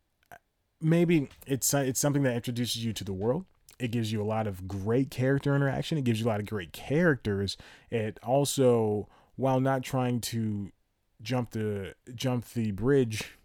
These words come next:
is that a saying? And, and character development is also saying, uh, we are going to be making these characters just a little bit better. Uh, there's, like, so when the show starts out, Kristen Bell, uh, is, she dies, she wakes up, she's,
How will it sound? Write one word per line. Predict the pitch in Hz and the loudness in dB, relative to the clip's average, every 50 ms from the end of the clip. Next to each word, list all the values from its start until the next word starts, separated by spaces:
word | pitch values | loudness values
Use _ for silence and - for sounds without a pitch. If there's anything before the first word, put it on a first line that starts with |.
| _ - - - - | _ -20 -20 -16 -12
is | - | -8
that | 117 107 | -6 -6
a | 110 | -4
saying? | - 123 123 131 135 135 - - - - - - _ _ - | -2 -2 0 0 -2 -4 -6 -12 -20 -20 -20 -20 _ _ -6
And, | 127 123 113 113 113 110 110 110 107 107 104 101 | -4 -2 0 0 0 0 0 -2 -2 -2 -4 -6
and | 80 - 110 120 | -8 -8 -8 -8
character | - - 143 151 147 135 | -4 0 0 0 2 2
development | 131 117 101 107 104 104 104 104 101 95 | 0 -2 -2 -2 -2 -2 -2 -4 -4 -4
is | 92 107 104 107 | -4 -6 -4 -4
also | 110 110 113 110 - - 113 107 101 101 98 98 | -2 -2 -2 -2 -2 -2 0 0 -2 -2 -4 -4
saying, | 95 - - 113 104 104 101 98 98 101 101 98 - _ - - - _ _ _ - | -4 -4 -4 -4 -4 -4 -6 -6 -8 -8 -8 -10 -10 _ -20 -20 -20 _ _ _ -10
uh, | 113 110 - | -10 -8 -8
we | 78 107 120 127 123 123 | -6 -2 0 0 2 0
are | 101 104 113 117 120 | 0 0 0 0 0
going | 113 113 117 117 113 113 113 107 | 0 0 0 0 0 0 -2 -2
to | - 117 113 110 107 | -2 -2 -2 -2 -2
be | 98 107 110 107 107 104 104 104 | -2 -2 -4 -2 -2 -4 -4 -4
making | 104 104 104 101 92 107 | -4 -4 -6 -6 -6 -6
these | 107 104 101 - | -6 -6 -6 -6
characters | - 110 104 101 98 - - 107 101 | -6 -6 -6 -6 -6 -6 -6 -6 -6
just | 104 101 - | -6 -8 -8
a | 107 | -6
little | 107 117 120 113 | -4 -2 -2 -2
bit | 110 117 110 - | -2 -4 -6 -4
better. | - 110 107 107 107 110 110 - | -4 -4 -2 -2 -2 -4 -4 -6
Uh, | - 101 101 98 95 92 | -8 -8 -8 -8 -8 -8
there's, | 95 101 113 113 104 101 101 92 - - 95 | -8 -6 -4 -4 -4 -4 -4 -6 -8 -10 -10
like, | 107 113 - | -12 -10 -6
so | - - 127 | 0 2 2
when | 120 117 120 120 120 | 2 2 2 0 0
the | 117 | 0
show | - - 143 135 | 0 2 2 2
starts | - - 127 117 - - | 2 2 0 0 0 0
out, | 110 104 98 98 | -2 -2 -4 -4
Kristen | - - 127 - - 120 113 | -2 -2 -2 -2 0 -2 0
Bell, | 110 110 104 101 104 101 - - - - - - _ _ - | 0 0 0 0 -2 -4 -6 -8 -16 -20 -20 -20 _ _ -10
uh, | 127 117 107 104 101 95 | -8 -6 -6 -6 -8 -8
is, | - 101 104 104 98 - - - | -10 -8 -8 -6 -6 -6 -6 -8
she | 101 - - 113 | -10 -8 -8 -6
dies, | 107 120 117 117 110 104 104 110 98 | -2 0 0 0 0 0 -2 -4 -4
she | - - - 117 110 | -4 -6 -6 -4 -4
wakes | 110 107 101 - - | -4 -4 -4 -4 -4
up, | 110 104 95 - | -4 -4 -6 -8
she's, | - - 110 101 98 98 98 95 98 | -10 -10 -8 -8 -8 -8 -8 -10 -10